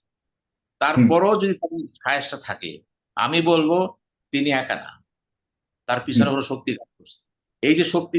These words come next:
Speaker 1: কাজ করতেছে, এটাকে আপনি সোজা ভাষায় বলতে পারেন বর্তমান সমাজে যে সংকট চলতেছে, এই সংকটটাকে আরো ঘনীভূত করার চেষ্টা করতেছে। যারা
Speaker 2: হুম।
Speaker 1: শুধুমাত্র সংকট ঘনীভূত করতে চায় তারা কিন্তু প্রতি বিপ্লবীর অংশ বিশেষ।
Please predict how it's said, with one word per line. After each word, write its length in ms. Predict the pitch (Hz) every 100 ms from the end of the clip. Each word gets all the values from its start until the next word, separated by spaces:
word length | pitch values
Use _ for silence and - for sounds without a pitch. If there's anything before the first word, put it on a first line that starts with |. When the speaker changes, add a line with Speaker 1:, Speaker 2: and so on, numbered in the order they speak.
| 160
Speaker 1:
কাজ 100 | 156 -
করতেছে, 380 | 139 143 139 95 82 _ _ _
এটাকে 240 | 123 147 151
আপনি 100 | 147 -
সোজা 140 | 151
ভাষায় 220 | 156 160 151
বলতে 160 | 151 156
পারেন 220 | 127 147 170 - _ _
বর্তমান 460 | 156 - - 156 156 151
সমাজে 300 | 143 151 147 139
যে 60 | 139 -
সংকট 260 | 147 151 143
চলতেছে, 360 | 143 139 123 127 123 - _ _
এই 120 | 135 143
সংকটটাকে 500 | 143 151 160 156 147 143
আরো 80 | 143 123
ঘনীভূত 240 | 151 143 135
করার 160 | 123
চেষ্টা 180 | 123 123 107
করতেছে। 320 | - 98 90 80 _ _ _ _ _ -
যারা 280 | 127 143 170
Speaker 2:
হুম। 120 | 190 - - _ _ _
Speaker 1:
শুধুমাত্র 560 | _ 170 175 175 - 180 180 -
সংকট 260 | 147 160 165 240
ঘনীভূত 260 | 165 156 165
করতে 200 | 160 - 120
চায় 180 | 110 - - _ _ -
তারা 160 | 131 165
কিন্তু 180 | 170 165 160
প্রতি 200 | 156 156 151
বিপ্লবীর 400 | 143 139 135 123
অংশ 140 | 120 113 95
বিশেষ। 240 | -